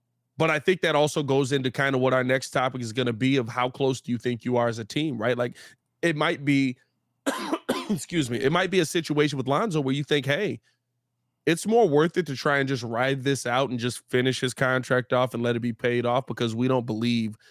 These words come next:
that our team's where it needs to be for us to be successful anytime soon in, in, in the championship aspect of it." If you feel that way, you'll probably try and ride it out. But I, I think, uh, the, it, it sucks to say, but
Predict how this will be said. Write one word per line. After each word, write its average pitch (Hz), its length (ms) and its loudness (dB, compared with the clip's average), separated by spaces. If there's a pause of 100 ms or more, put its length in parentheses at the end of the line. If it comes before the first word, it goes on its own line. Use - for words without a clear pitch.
(140)
that 117 100 -4
our 117 120 -2
team's 113 420 -8
where 113 280 -4
it 107 140 -8
needs 120 320 -4
to 113 100 -10
be 110 240 -6
for 110 180 -8
us 110 140 -8
to 107 80 -14
be 110 100 -4
successful 101 680 -8 (240)
anytime 110 500 -4
soon 113 380 -4
in, 131 320 0
in, 131 340 0
in 139 200 2
the 120 300 0
championship 123 840 0
aspect 110 540 -6
of 107 160 -6
it." - 80 -12 (240)
If - 160 -2
you 160 80 2
feel 160 320 4
that 147 220 2
way, 135 260 4 (240)
you'll 147 120 0
probably 151 340 0
try 147 180 2
and 139 100 4
ride 139 200 4
it 143 80 0
out. - 240 -2 (180)
But 107 200 -2 (120)
I, 120 260 0
I 120 120 0
think, 135 380 -2
uh, 127 100 2 (340)
the, 127 220 2 (200)
it, 135 160 2
it 123 200 0
sucks - 360 -4
to 120 80 -8
say, 139 180 0
but 117 160 -2